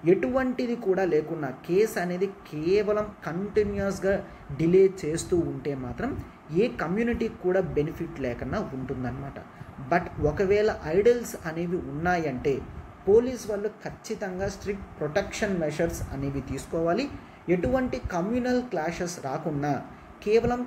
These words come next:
communal harmony prevail అయ్యే విధంగా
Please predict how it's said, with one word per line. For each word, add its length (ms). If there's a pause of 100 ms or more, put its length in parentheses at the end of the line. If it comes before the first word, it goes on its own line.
(160)
communal 500 (120)
harmony 500 (140)
prevail 420 (120)
అయ్యే 280
విధంగా 360